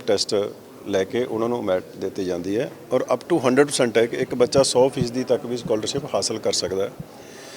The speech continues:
ਕੋਈ ਪੰਜਾਹ ਫੀਸਦੀ ਹਾਸਲ ਕਰਦਾ ਹੈ, ਕੋਈ ਵੀਹ ਫੀਸਦੀ ਹਾਸਲ ਕਰਦਾ, ਬੱਚੇ ਦੀ ਕ-, ਕੈਪੇਬਿਲਟੀ ਦੇ ਉੱਪਰ ਹੈ। ਔਰ ਇਸ ਦੇ ਵਿੱਚ ਕੋਈ ਉਨਤਾਲੀ ਹਜ਼ਾਰ ਦੇ ਕਰੀਬ ਬੱਚਿਆਂ ਨੇ ਟੈਸਟ ਦੇ ਚੁੱਕੇ ਆ। ਇਹ ਟੈਸਟ ਚੱਲ ਰਿਹਾ ਹੈਗਾ ਰੈਗੂਲਰ। ਔਰ ਅੱਜ,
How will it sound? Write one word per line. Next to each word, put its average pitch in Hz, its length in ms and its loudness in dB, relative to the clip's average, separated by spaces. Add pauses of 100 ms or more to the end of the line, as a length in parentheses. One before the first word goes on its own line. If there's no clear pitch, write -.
(180)
ਕੋਈ 135 100 4
ਪੰਜਾਹ 131 280 8
ਫੀਸਦੀ 131 320 2
ਹਾਸਲ 120 240 4
ਕਰਦਾ 117 380 8
ਹੈ, 117 60 8
ਕੋਈ 113 140 0
ਵੀਹ 123 160 -2
ਫੀਸਦੀ 123 320 -2
ਹਾਸਲ 107 220 2
ਕਰਦਾ, 104 320 4
ਬੱਚੇ 110 300 2
ਦੀ 123 140 0
ਕ-, - 140 -10 (400)
ਕੈਪੇਬਿਲਟੀ 117 460 4
ਦੇ 95 100 2
ਉੱਪਰ 90 240 0
ਹੈ। 78 80 -2 (1040)
ਔਰ 143 420 8
ਇਸ 127 140 0
ਦੇ 139 120 0
ਵਿੱਚ 147 180 -2
ਕੋਈ 147 460 2
ਉਨਤਾਲੀ 127 440 6
ਹਜ਼ਾਰ 135 220 8
ਦੇ 127 100 0
ਕਰੀਬ 123 220 -4
ਬੱਚਿਆਂ 110 320 2
ਨੇ 113 140 2
ਟੈਸਟ 107 300 0
ਦੇ 104 120 0
ਚੁੱਕੇ 107 360 0
ਆ। - 80 2 (180)
ਇਹ 120 80 -4
ਟੈਸਟ 107 260 2
ਚੱਲ 92 180 2
ਰਿਹਾ 113 180 8
ਹੈਗਾ 117 180 6
ਰੈਗੂਲਰ। 110 320 0 (880)
ਔਰ 135 140 4 (180)
ਅੱਜ, 127 220 2